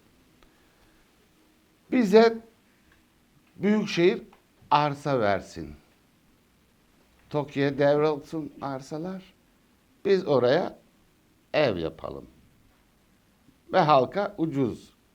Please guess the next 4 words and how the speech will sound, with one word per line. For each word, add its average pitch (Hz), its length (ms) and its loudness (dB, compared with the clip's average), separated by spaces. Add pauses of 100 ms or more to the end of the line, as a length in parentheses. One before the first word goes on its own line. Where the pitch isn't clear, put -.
(280)
fiyata 107 540 -6
evleri 123 400 -6
satalım." 87 420 -16 (960)
Sizin 151 840 -12